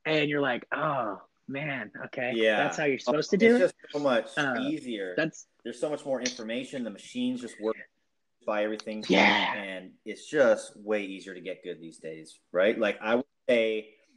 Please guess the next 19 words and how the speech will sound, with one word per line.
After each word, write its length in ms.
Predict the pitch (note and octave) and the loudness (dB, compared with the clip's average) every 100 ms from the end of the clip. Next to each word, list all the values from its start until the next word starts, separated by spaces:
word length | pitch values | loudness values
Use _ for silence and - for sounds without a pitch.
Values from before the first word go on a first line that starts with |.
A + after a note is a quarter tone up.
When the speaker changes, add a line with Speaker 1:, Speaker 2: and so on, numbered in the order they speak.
| _ _ - | _ _ -10
Speaker 2:
I 100 | A2+ | 2
would 100 | A3 | 8
Speaker 1:
Yeah. 140 | B3 | 8
Speaker 2:
say 80 | - | 6
two 260 | - D#3+ F3+ | -2 -8 -4
years 320 | E3 D#3+ C3 | -2 -2 -4
experience 580 | - - C3 A#2+ A2 - | -14 -8 -6 -4 -8 -12
in 260 | G#2+ F#2 F2+ | -16 -16 -4
this 300 | A2+ C3 - | -2 -2 -6
time, 300 | A#2 G2 F2 | -10 -8 -10
in 120 | E2+ | -8
this 200 | G#2+ A#2+ | -8 -6
generation, 680 | A#2+ G2 F2 F2 - F2 F2 | -6 -6 -6 -8 -12 -20 -20
is 180 | G2 F2+ | -20 -8
almost 340 | G2 B2 C#3 A2+ | -4 -2 -2 0
like 200 | G2 - _ _ - | 0 -2 _ _ -6
five 340 | G2+ G#2 G#2 | -2 0 -2
or 120 | F2+ - | -6 -10
six, 800 | - - A2+ G2+ - - - | -16 -4 -2 -2 -8 -20 -20